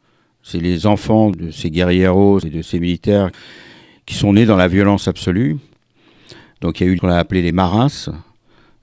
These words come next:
C'est les gangs tatoués qui ont le culte de la mort et de la violence, qui ont envahi la Californie.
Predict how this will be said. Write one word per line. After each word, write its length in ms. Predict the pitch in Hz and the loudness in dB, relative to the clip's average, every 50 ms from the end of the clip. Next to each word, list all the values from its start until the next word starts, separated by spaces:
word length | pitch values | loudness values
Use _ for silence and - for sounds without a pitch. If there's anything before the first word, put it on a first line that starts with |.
| _ _ | _ _
C'est 160 | - - 87 | -18 -14 -12
les 100 | 85 85 | -10 -4
gangs 320 | 80 98 101 107 117 104 | -2 0 2 4 2 2
tatoués 560 | 87 - - 90 82 - 104 101 123 135 139 127 | 0 0 -2 -2 0 0 0 2 2 2 2 0
qui 100 | - 95 | 0 -2
ont 120 | 85 87 | 0 0
le 120 | 87 85 | 0 0
culte 440 | 82 - - - 151 131 120 - 107 | -2 -4 0 0 0 0 2 0 0
de 120 | 101 85 92 | 2 2 2
la 140 | 90 90 | 2 2
mort 260 | 92 98 101 101 92 90 | 2 4 4 4 2 2
et 40 | |
de 40 | 82 | 0
la 80 | 87 85 | -2 -4
violence, 540 | 78 82 85 87 104 127 147 139 - - - | -6 -6 -6 -4 -4 -4 -6 -8 -10 -14 -12
qui 120 | - - | -6 -2
ont 140 | 104 92 98 | -2 0 2
envahi 540 | 101 107 92 107 110 113 117 120 117 113 - _ _ _ _ _ _ _ _ | 2 2 4 4 4 4 4 4 2 0 -2 _ _ _ _ _ _ _ _
la 120 | 82 87 | -8 -8
Californie. 680 | 87 - - 95 95 90 - - 87 87 98 117 147 160 | -4 -4 -2 -2 -2 -2 -4 -6 -8 -6 -6 -8 -8 -10